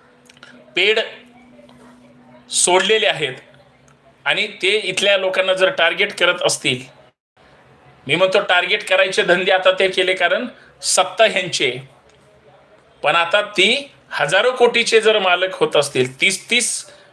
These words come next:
कोट्यावधीची कंत्राटं यांना मिळत असतील, आमच्या लोकांनी काय पाप केलंय, वाईट केलंय किंवा चूक केली, याचं उत्तर शोधण्यासाठी मी हे चर्चा करत होतो. बाकी आपण सुज्ञ आहात. कमेंट करा, शेअर करा,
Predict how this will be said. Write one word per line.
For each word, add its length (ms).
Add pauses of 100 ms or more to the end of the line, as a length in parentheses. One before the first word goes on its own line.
(140)
कोट्यावधीची 640
कंत्राटं 500
यांना 340
मिळत 340
असतील, 600 (180)
आमच्या 420
लोकांनी 440
काय 500 (760)
पाप 300
केलंय, 260
वाईट 360
केलंय 260
किंवा 380
चूक 480
केली, 360 (340)
याचं 240
उत्तर 420
शोधण्यासाठी 720
मी 200
हे 260
चर्चा 400
करत 340
होतो. 380 (300)
बाकी 260
आपण 280
सुज्ञ 360
आहात. 200 (680)
कमेंट 300
करा, 240
शेअर 300
करा, 260